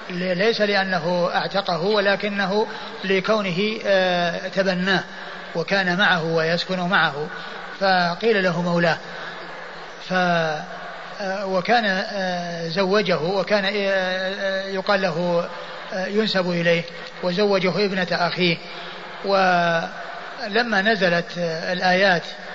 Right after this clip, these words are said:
فيما يتعلق ب، آه، من يتبنون، وأن الأمر اختلف عما كان من قبل ونسخ، ما كانوا، آه، آه، يحصل من التبني ونسبة الرجل إلى من تبناه،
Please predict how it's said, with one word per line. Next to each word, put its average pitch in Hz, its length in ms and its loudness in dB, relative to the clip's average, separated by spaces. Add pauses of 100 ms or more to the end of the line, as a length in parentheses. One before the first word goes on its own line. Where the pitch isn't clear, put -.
(320)
فيما 175 240 0
يتعلق 170 540 0
ب، 160 420 -2
آه، 156 520 -2 (460)
من 175 320 0
يتبنون، 170 720 2 (440)
وأن 170 320 0 (580)
الأمر 185 300 -2 (340)
اختلف 175 480 0
عما 165 300 -4
كان 175 200 -2
من 156 160 -6
قبل 180 300 0
ونسخ، 190 400 0 (680)
ما 170 140 0
كانوا، 175 520 0
آه، 165 440 -4 (400)
آه، 170 1000 -4
يحصل 175 320 2
من 156 480 -8 (440)
التبني 175 540 0
ونسبة 175 480 0
الرجل 175 360 0
إلى 170 140 2
من 165 140 0
تبناه، 165 520 2